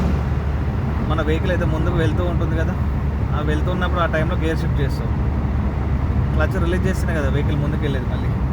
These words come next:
So నువ్వు క్లచ్ రిలీజ్ చేయడం లేట్ చేస్తే బండి స్లో అయిపోతుంది. ఆ గేర్ వేసి కూడా ఏం లాభం ఉండదు కదా మనకు అక్కడ. So అందుకని థర్డ్, ఫోర్త్, ఫిఫ్త్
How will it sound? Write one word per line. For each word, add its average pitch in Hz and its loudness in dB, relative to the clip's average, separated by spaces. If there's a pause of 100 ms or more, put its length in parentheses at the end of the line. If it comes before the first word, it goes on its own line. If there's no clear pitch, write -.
(380)
So - -2
నువ్వు 131 2
క్లచ్ 151 2
రిలీజ్ 175 0
చేయడం 170 0
లేట్ 165 0
చేస్తే 185 -2 (400)
బండి 170 2
స్లో 160 2
అయిపోతుంది. - 2 (320)
ఆ - 4 (160)
గేర్ 170 0
వేసి 190 0
కూడా 190 0
ఏం 170 2
లాభం 160 0
ఉండదు 170 0
కదా 170 2
మనకు - 2
అక్కడ. 151 0 (720)
So - -2
అందుకని 170 2 (100)
థర్డ్, 156 2
ఫోర్త్, 156 2 (100)
ఫిఫ్త్ 156 0